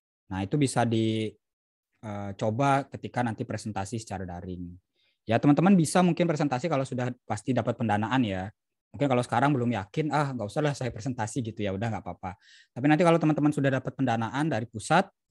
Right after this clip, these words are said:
nah, teman-teman nanti saat Monev itu harus presentasi. Dan mungkin kalau masih pandemi, pasti presentasinya secara daring juga gitu. Kemudian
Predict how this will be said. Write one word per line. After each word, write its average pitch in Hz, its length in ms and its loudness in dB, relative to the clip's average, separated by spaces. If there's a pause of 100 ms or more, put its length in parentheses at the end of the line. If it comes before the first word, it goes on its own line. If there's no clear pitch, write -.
(360)
nah, 107 160 -6
teman-teman 135 480 2
nanti 135 240 -2
saat 113 240 -2
Monev 117 240 0
itu 127 160 -6
harus 117 320 0
presentasi. 98 640 -6
Dan 104 400 -4
mungkin 156 320 2
kalau 117 560 4
masih 120 240 -6
pandemi, 127 560 2 (420)
pasti 107 220 -6
presentasinya 135 640 0
secara 113 240 -6
daring 107 320 -4
juga 98 320 -10
gitu. 92 240 -18 (1400)
Kemudian 185 560 4